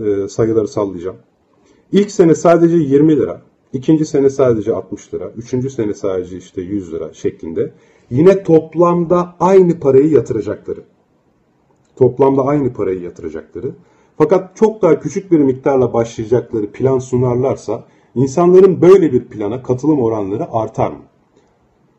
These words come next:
Evet, gerçekten de böyle oluyor. Bu sorunun cevabı evet. Çünkü, e, daha basit bir soru olarak size şunu soracak olsam,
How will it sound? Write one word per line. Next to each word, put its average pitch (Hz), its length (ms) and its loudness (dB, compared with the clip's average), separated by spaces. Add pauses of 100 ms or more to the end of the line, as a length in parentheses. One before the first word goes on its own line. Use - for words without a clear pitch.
(160)
Evet, 170 280 6
gerçekten 165 500 2
de 151 100 0
böyle 110 200 4
oluyor. 76 240 -12 (200)
Bu 156 60 0
sorunun 143 400 4
cevabı 131 640 2
evet. 123 300 0
Çünkü, 147 440 0 (440)
e, 120 60 -4 (1700)
daha 170 180 6
basit 175 280 0
bir 151 40 -10
soru 165 240 0
olarak 147 320 4
size 135 220 -4
şunu 143 240 -4
soracak 95 460 -4
olsam, 160 340 -6